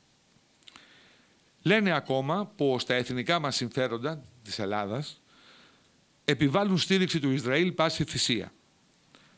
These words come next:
Αξιοποιείται από όλα τα αστικά κόμματα που στηρίζουν τη στρατηγική συμμαχία της Ελλάδας με ηπα Ισραήλ,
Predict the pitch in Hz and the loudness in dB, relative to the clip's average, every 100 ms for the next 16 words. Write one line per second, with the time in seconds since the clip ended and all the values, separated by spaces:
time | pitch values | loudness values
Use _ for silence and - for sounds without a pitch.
0 | _ _ 139 - 156 147 170 208 202 156 | _ _ -4 2 2 4 4 4 2 4
1 | 196 196 147 127 117 - 123 120 117 117 | 4 4 2 0 0 -2 -4 -2 0 0
2 | 135 180 147 - 127 151 165 139 127 131 | 0 0 -2 2 2 2 2 -2 -2 -2
3 | 120 117 151 151 135 - 147 135 - 113 | -2 -2 -2 0 0 2 2 2 0 0
4 | 127 135 113 120 135 160 107 110 117 98 | 2 0 0 2 2 2 0 0 0 0
5 | 120 175 | 0 0